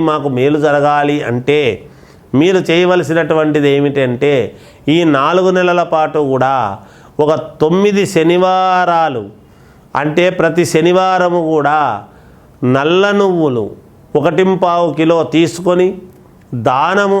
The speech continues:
అనేటువంటిది ఇవ్వండి. నవగ్రహాలకు తిరిగిన తరువాత ప్రతి శనివారము కూడా తిరిగి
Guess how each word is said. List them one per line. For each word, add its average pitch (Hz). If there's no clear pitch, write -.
అనేటువంటిది 170
ఇవ్వండి. 156
నవగ్రహాలకు 151
తిరిగిన 147
తరువాత 139
ప్రతి 131
శనివారము 151
కూడా 143
తిరిగి 147